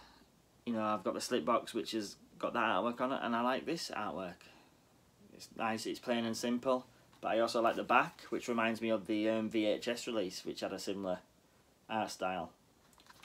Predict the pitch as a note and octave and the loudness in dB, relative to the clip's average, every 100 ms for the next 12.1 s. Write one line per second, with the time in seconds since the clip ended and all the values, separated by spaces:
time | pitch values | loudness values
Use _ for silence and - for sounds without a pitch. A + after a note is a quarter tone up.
0 | - - G#2 G#2 G#2 G2+ A2 A2 C3 C#3 | -20 -6 -2 -2 0 0 0 4 6 8
1 | D3+ - - A2 A#2 - B2 A#2+ A#2+ B2 | 6 0 -6 -2 0 2 4 4 4 2
2 | C3 - - - - - - _ - - | 0 2 2 2 -14 -20 -20 _ -20 -20
3 | - - - A#2 A2 G#2+ G#2+ G#2 - - | -20 -20 -12 -4 0 0 0 -4 -10 -20
4 | - - - - _ _ _ - - - | -20 -20 -20 -20 _ _ _ -20 -20 -20
5 | - - - - - _ - - - - | -20 -20 -20 -20 -20 _ -20 -14 -10 -10
6 | - _ - - - - - - - - | -14 _ -20 -20 -20 -20 0 2 2 0
7 | - - - - - - - - - G#2 | -14 -20 -20 -20 -20 -20 -20 -14 -10 -6
8 | G#2+ G#2 - G#2+ G#2 G2 A2 A2 A2+ A2+ | -4 -4 -4 -4 -2 -2 -2 -2 -2 0
9 | A#2 C#3+ - - - - - _ _ _ | -2 -4 -12 -20 -20 -20 -20 _ _ _
10 | _ _ _ _ _ - - - - - | _ _ _ _ _ -20 -18 -18 -16 -20
11 | - - - - - - G2+ A2+ - B2+ | -20 -14 -14 -14 -14 -10 -6 -6 -2 -2
12 | D#3 | -2